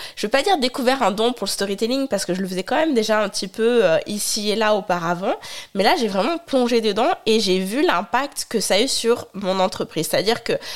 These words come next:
plus sur Instagram, en fait, je racontais mon histoire et je faisais le lien pour le business, plus ma formation des challengeuses se vendait. Et en fait, l'idée des impératrices est arrivée là, c'est-à-dire, mais finalement, qu'est-ce que j'ai fait ? Je me suis vraiment posé la question,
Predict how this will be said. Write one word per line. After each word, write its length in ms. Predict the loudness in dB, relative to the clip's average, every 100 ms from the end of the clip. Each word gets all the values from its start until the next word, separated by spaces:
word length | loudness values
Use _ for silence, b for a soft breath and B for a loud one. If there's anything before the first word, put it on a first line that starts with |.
| B B -2
plus 160 | 0
sur 220 | 2 2
Instagram, 520 | 2 2 2 2 2 2
en 120 | 0
fait, 140 | 0
je 80 | 0
racontais 340 | -2 -2 -4 -2
mon 160 | -2
histoire 420 | -4 0 2 2
et 60 | 0
je 80 | -4
faisais 220 | -4 -4
le 60 | 0
lien 200 | -2 0
pour 140 | -4
le 40 |
business, 360 | -6 -2 0 -2
plus 240 | -4 -2
ma 140 | 0 0
formation 420 | 0 0 0 0
des 120 | -2
challengeuses 640 | 0 0 2 0 0 -2 -2
se 180 | -2 -2
vendait. 480 | 0 -2 -4 -8 _ -20 B B B B B 2
Et 120 | 4
en 140 | 4
fait, 400 | 4 2 2 -4 -4
l'idée 580 | -2 0 2 2 2 2
des 240 | 4 2
impératrices 560 | 2 2 0 0 -2 -4
est 120 | 0
arrivée 300 | 0 2 2
là, 100 | 2
c'est-à-dire, 460 | 0 0 0 0 -2 B B B
mais 100 | -4 -2
finalement, 640 | 2 4 4 2 2 2 0 -4 B B 2
qu'est-ce 260 | 2 4
que 100 | 2
j'ai 200 | 2 2
fait ? 180 | 2 2
Je 60 | 0
me 60 | 0
suis 120 | 0
vraiment 220 | 0 0
posé 180 | 0 0
la 120 | 0
question, 240 | -2 -4